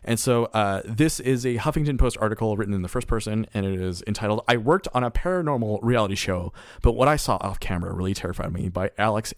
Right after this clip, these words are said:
Aronson. So, Angelo, I linked this to you 'cause I feel like the way that this guy talks about himself is sort of the way that you like to talk about yourself as a sort of skeptic, right? But the only big difference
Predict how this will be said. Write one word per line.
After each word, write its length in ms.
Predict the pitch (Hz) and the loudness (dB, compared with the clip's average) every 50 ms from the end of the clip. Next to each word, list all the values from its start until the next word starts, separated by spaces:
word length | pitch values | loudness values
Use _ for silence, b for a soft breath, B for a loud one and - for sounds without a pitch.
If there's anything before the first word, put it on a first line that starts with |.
| - | -6
Aronson. 540 | 104 90 87 - - - - 76 - 90 - - B B B B B B | -4 -4 -4 -6 -8 -8 -8 -8 -8 -8 -8 -12 B B B B B B
So, 200 | - - 175 170 | 0 2 2 4
Angelo, 400 | 143 165 180 180 170 180 185 185 | 4 4 2 2 2 2 0 0
I 160 | 180 180 196 | 2 2 2
linked 180 | 196 170 170 - | 2 2 2 0
this 140 | 147 135 - | 0 -2 0
to 120 | - 127 | 2 0
you 60 | 117 | 2
'cause 160 | 104 - 117 131 | 2 2 2 2
I 80 | 123 | 0
feel 300 | - - 196 220 240 233 | 0 0 0 0 2 2
like 200 | 185 156 - - - | 0 0 -2 -4 -10
the 160 | - 107 135 123 | -2 0 2 2
way 140 | 127 127 | 2 2
that 240 | 120 123 113 - - | 0 -2 -4 -4 -2
this 160 | 113 113 - | -2 -2 0
guy 160 | - 113 110 107 | 2 0 0 0
talks 260 | - - 101 95 - | 0 -4 -4 -4 -4
about 160 | 92 - 92 | -4 -4 -2
himself 380 | 104 95 87 - 92 95 92 - | -2 -4 -4 -2 -4 -4 -2 0
is 160 | 120 127 - | 0 0 0
sort 160 | - - 170 | 2 0 0
of 80 | 165 156 | 2 2
the 80 | 151 147 | 2 2
way 120 | 139 139 | 2 0
that 140 | 131 117 113 | 0 -2 -4
you 320 | 117 113 117 113 113 110 B B B B B | -2 0 0 0 0 -2 B B B B B
like 140 | - 113 110 | 0 0 0
to 60 | 107 | 2
talk 220 | - 101 92 - | 0 -2 -2 0
about 140 | - 101 95 - | 0 -2 -2 -2
yourself 280 | - - 95 95 95 - | -2 -2 -2 -2 0 0
as 200 | 107 101 90 92 | 0 0 0 -2
a 100 | 90 92 | -4 -4
sort 160 | - 131 113 | -2 -2 -2
of 80 | 104 | -2
skeptic, 380 | - - - 104 - - - - | -2 -2 -2 -2 -2 -6 -4 -2
right? 120 | 104 104 | -2 0
But 120 | - 120 110 | 2 2 2
the 100 | 135 139 | 4 2
only 160 | 143 147 135 | 4 2 2
big 160 | 117 127 113 | 2 0 0
difference 220 | 107 156 185 - | 0 0 0 2